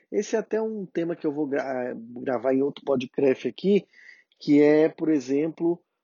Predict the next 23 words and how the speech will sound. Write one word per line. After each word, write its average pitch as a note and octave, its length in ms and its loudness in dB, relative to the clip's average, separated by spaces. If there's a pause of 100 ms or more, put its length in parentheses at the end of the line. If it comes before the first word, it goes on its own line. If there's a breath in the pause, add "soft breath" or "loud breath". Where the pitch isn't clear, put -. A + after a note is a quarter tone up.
(120)
qual G#3 220 4
o G#3 40 0
tempo F#3+ 320 -4
de E3+ 100 -12
vida F3 300 0
útil D3+ 300 -2
de D3+ 80 -4
um D#3 80 -4
profissional D3+ 500 -4
de D3 80 -2
educação C#3+ 480 -6
física, C#3 340 -8
por C3+ 160 -2
exemplo, C#3 320 0
em C#3 60 -2
ginástica C3 420 0
coletiva B2+ 800 0 (460)
ou C3+ 320 4
em C#3 160 2
educação C#3 480 -2
física - 320 -14
escolar. B2 540 4
Vou, B2+ 280 -2